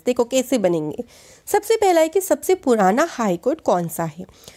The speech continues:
So, जल्दी से आंसर करके बताओ। मैंने बताया है वीडियो में सबसे पुराना हाई कोर्ट कौन सा था? कलकत्ता हाई कोर्ट, बिल्कुल।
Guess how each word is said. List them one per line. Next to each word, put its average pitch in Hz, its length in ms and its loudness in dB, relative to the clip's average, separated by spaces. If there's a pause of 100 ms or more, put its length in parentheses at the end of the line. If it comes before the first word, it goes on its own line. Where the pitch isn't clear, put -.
(400)
So, 415 360 4
जल्दी 285 320 0
से 370 120 0
आंसर 311 300 2
करके 311 220 2
बताओ। 311 220 2
मैंने 285 180 2
बताया 208 420 0
है 277 180 -4
वीडियो 277 340 -2
में 302 120 -2
सबसे 294 240 -6
पुराना 226 500 -2
हाई 269 160 0
कोर्ट 277 200 -2
कौन 262 220 2
सा 269 160 0
था? 349 160 0
कलकत्ता 190 580 -2
हाई 175 180 -4
कोर्ट, 202 240 0
बिल्कुल। 208 420 -2